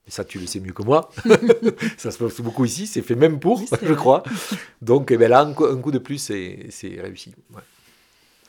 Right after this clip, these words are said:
Speaker 2: Et donc oui, la question que je, je posais tout à l'heure, c'est quel écho, euh,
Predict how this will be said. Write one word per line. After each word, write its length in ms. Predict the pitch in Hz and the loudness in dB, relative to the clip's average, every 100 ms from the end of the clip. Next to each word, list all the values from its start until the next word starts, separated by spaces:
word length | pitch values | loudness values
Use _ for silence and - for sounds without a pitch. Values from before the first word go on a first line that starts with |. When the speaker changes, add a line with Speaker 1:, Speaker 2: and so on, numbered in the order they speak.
| _ _ _ - | _ _ _ -6
Speaker 2:
Et 60 | |
donc 240 | 196 185 247 | -4 -2 0
oui, 80 | |
la 120 | 233 208 | 0 0
question 300 | 196 - 220 | -4 -2 -2
que 60 | |
je, 320 | 196 190 180 | -2 -4 -4
je 100 | 175 | -6
posais 220 | - 190 196 | -8 -6 -4
tout 180 | - 190 | -4 -4
à 60 | |
l'heure, 140 | 196 214 | -4 -4
c'est 160 | 175 | -6
quel 260 | - 196 190 | -6 -2 -2
écho, 460 | 208 208 233 233 | -2 -4 -2 -2
euh, 360 | 208 180 175 165 | -2 -4 -6 -10